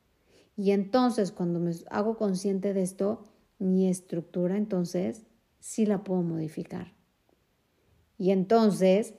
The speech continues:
nos permite ser, eh, y tener una nueva perspectiva,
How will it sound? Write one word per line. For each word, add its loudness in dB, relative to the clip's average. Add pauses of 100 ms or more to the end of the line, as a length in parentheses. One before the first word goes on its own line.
(100)
nos 2
permite -2 (220)
ser, 0 (360)
eh, 2
y 0
tener 0
una 0
nueva 0
perspectiva, -4